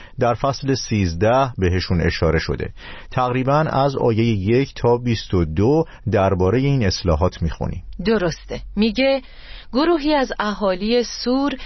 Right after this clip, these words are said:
Speaker 2: که در اورشلیم زندگی می‌کردند، ماهی و کالاهای گوناگونی به شهر می‌آوردند و در سبت به مردم ما می‌فروختند.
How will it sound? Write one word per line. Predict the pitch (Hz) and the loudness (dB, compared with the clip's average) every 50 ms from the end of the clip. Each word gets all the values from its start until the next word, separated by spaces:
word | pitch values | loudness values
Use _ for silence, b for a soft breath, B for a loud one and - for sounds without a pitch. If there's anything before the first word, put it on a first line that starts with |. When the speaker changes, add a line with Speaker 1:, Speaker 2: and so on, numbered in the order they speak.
| B B | B B
Speaker 2:
که | B - 202 | B -2 0
در | 175 196 190 190 - | 0 0 0 -2 -2
اورشلیم | - 185 185 180 170 - - 196 175 175 196 220 220 | -2 -2 -2 0 -2 -2 -2 -2 0 0 2 2 2
زندگی | 208 196 196 180 170 170 165 165 175 170 | 2 0 -2 -2 0 -2 -2 -2 -2 -4
می‌کردند، | 165 160 160 - 175 165 160 156 - 190 214 226 240 240 220 220 220 B B B B B | -2 -4 -4 -2 -2 -2 -2 0 0 0 2 2 0 0 -2 -4 -8 B B B B B
ماهی | 180 185 202 208 202 202 - 254 262 | -2 0 0 0 0 -2 -2 -4 -2
و | 247 202 190 185 | -2 -2 -2 -4
کالاهای | 180 - 196 180 170 165 165 160 160 190 190 180 196 196 - | -4 -4 -2 0 2 2 0 0 -2 -4 -4 -2 -2 -4 -4
گوناگونی | - - 170 165 156 151 151 147 - 185 190 180 170 156 | -4 -4 -4 -2 0 0 -2 -2 -4 -6 -6 -4 -4 -2
به | - 151 | -2 -2
شهر | 147 - - 165 156 151 - - | -2 0 0 0 -2 -4 -4 -4
می‌آوردند | 160 156 - - 147 147 156 147 147 - 143 143 147 139 - B B B B B B B | -6 -4 -2 -2 -2 0 -2 -2 0 0 -2 -2 -2 -4 -6 B B B B B B B
و | 160 170 175 | -2 -2 0
در | 170 170 165 160 151 - - - | 0 0 -2 -2 -4 -6 -6 -2
سبت | 175 156 151 - - 196 220 254 - - | -2 -2 -2 -2 -2 -2 -2 -2 -4 -4
به | - 180 | -6 -4
مردم | 170 165 165 160 156 151 143 - 202 202 185 156 | -2 -2 -2 0 -2 -2 -2 0 0 0 0 -2
ما | 147 156 175 202 226 | -2 0 2 2 2
می‌فروختند. | 226 220 220 196 175 - 131 123 131 131 - - - 127 117 107 - | 4 2 2 0 0 -4 -6 -4 -4 -6 -6 -4 -4 -2 -2 -4 -6